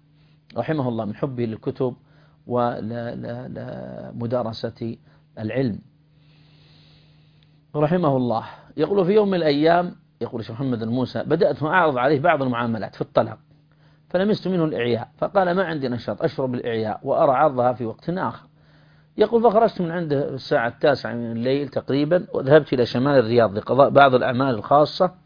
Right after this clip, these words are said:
ولما انتهى عملي عدت إلى منزلي، وفي الطريق مررت بمنزل سماحته، ولما حذيته رأيت <laughs> سيارة الأخ صلاح الدين عثمان، أمين مكتبة منزل سماحة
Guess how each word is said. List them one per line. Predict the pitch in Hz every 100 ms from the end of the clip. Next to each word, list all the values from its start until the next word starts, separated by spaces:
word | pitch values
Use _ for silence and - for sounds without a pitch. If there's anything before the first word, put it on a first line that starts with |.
| - - - - -
ولما | 185 226 214
انتهى | 160 202 175
عملي | 135 160 135 127 185 - -
عدت | 208 -
إلى | 139 131
منزلي، | 135 123 104 90
وفي | 156 196
الطريق | 220 208 220 190
مررت | 185 208 160
بمنزل | 151 180 160
سماحته، | - 117 113 - - - _ _ _ -
ولما | 190 220 196
حذيته | 131 147 190 - 139
رأيت | 131 165 160 - _ _ _ _ -
<laughs> | - - - _ _ - _
سيارة | - 147 147 147 -
الأخ | 143 139 -
صلاح | - 127 139 123
الدين | 113 120 143 107
عثمان، | 107 104 - - _ _ - -
أمين | 131 180 151
مكتبة | - 170 156 139
منزل | 160 135
سماحة | 120 151 147